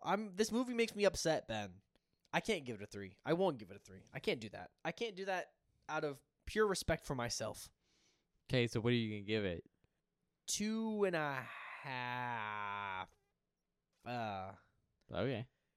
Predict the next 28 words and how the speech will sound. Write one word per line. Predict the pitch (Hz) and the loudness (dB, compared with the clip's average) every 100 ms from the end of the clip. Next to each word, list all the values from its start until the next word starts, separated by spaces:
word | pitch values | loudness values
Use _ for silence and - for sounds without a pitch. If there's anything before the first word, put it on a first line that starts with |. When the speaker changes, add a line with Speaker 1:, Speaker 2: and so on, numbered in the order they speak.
| _ _ _ _ _ _ - | _ _ _ _ _ _ -2
Speaker 1:
mostly | 139 151 143 | 0 0 -2
for | 135 | -4
the | 117 | -8
soundtrack. | 110 104 - - _ _ _ _ | -8 -10 -14 -18 _ _ _ _
Speaker 2:
I'm | - 190 | -2 0
gonna | 247 | 2
give | 135 | 2
it | 110 | 2
a | 90 - | 0 -2
two. | 95 85 - _ _ _ _ _ | -2 -2 -6 _ _ _ _ _
Speaker 1:
Fair. | - 185 185 127 - - | -2 2 2 0 -8 -4
Speaker 2:
'Cause, | 120 107 | -4 4
like, | 110 107 98 - _ _ _ _ _ _ _ | 6 6 4 -4 _ _ _ _ _ _ _
look, | 120 95 - - - - - | 2 2 2 -12 -20 -20 -4
the, | 127 117 - 135 127 - | -2 -2 -8 -16 -16 2
the | 156 | 4
soundtrack's | - 196 190 180 - | 6 4 6 6 4
good. | - 113 110 110 - _ _ _ _ _ _ _ - | 4 6 6 2 -12 _ _ _ _ _ _ _ -10
I | 120 | -4
think | 156 160 | -2 2
the | 147 | 4
idea | 123 107 110 110 | 4 2 2 2
of | - - | 0 -2
a | 104 | -8
killer | - 104 98 | -4 -2 -2
who's | 104 92 | -4 -6
killing, | - 101 101 98 | -4 -2 -2 -4
like, | 92 90 | -6 -8